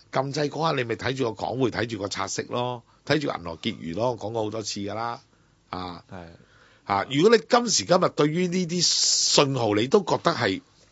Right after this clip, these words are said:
Speaker 1: 完全唔需要驚嘅，
Speaker 2: 喂，
Speaker 1: 咁
Speaker 2: 但，但反而過去呢，呢個禮拜有一樣嘢令到
Speaker 1: 啊。
Speaker 2: 某啲人係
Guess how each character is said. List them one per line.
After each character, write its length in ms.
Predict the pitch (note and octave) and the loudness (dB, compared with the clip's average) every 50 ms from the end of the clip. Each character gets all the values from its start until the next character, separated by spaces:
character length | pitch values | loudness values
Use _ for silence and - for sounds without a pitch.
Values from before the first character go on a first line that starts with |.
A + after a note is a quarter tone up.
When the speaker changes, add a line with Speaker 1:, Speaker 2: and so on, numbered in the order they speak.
| _ - - _ _ | _ -20 -20 _ _
Speaker 1:
完 220 | G#2 A2+ C3 C#3 C#3 | 0 2 2 4 6
全 360 | - - - D3+ B2+ G2+ G#2+ | 6 6 6 6 4 4 0
唔 40 | A#2+ | 0
需 120 | B2 - A3 A3 F3+ | 6 6 8 8 6
要 60 | D3 | 4
驚 340 | C3 - F3+ E3+ D#3 D#3 D3 | 6 8 8 8 8 8 6
嘅， 220 | C3 A2+ F#2+ D#2 - _ - _ _ _ _ _ _ _ _ _ _ _ _ _ _ _ _ _ _ _ _ _ _ _ _ _ _ _ _ _ _ _ _ | 2 2 2 0 -6 _ -20 _ _ _ _ _ _ _ _ _ _ _ _ _ _ _ _ _ _ _ _ _ _ _ _ _ _ _ _ _ _ _ _
Speaker 2:
喂， 120 | - - | -4 2
Speaker 1:
咁 40 | G2+ | 4
Speaker 2:
但， 200 | A2 D3 D3 B2+ - - _ _ - - - - | 6 6 4 4 0 -10 _ _ -20 -20 -6 0
但 120 | - C3+ C3 | 0 0 6
反 180 | - F3+ A3+ | 6 6 6
而 120 | G3 C3+ G2+ | 6 4 4
過 320 | - B2+ B2 A#2+ B2 B2+ | 6 6 8 8 8 8
去 40 | D3+ | 6
呢， 200 | F3+ F#3+ F3+ - _ | 6 4 2 -2 _
呢 100 | - E3+ | -4 0
個 200 | E3+ D3+ B2+ A2 | 4 6 6 6
禮 40 | A2+ | 6
拜 140 | G#2+ A2 G#2+ | 6 4 4
有 160 | A2 G#2 A2 C3 | 4 6 6 6
一 20 | |
樣 120 | C3+ B2 G#2 | 6 4 2
嘢 300 | F#2 F#2 F#2+ G2 A2 - - - | -2 -2 -2 -4 -4 -6 -10 -12
令 200 | - - A2+ G#2+ | -10 -8 -4 -2
到 60 | F#2+ - A#2 | 0 0 0
Speaker 1:
啊。 80 | A#2+ B2+ - | -2 -4 -8
Speaker 2:
某 240 | - B2 A2 A2 A#2+ | -4 -2 0 0 0
啲 180 | B2 D#3+ E3 D3+ | 0 0 2 2
人 200 | C3+ E2+ F2 F2+ | 2 0 0 -8
係 420 | F#2 F#2 F#2+ F#2+ G2 G2 G2 | -10 -8 -8 -8 -8 -10 -12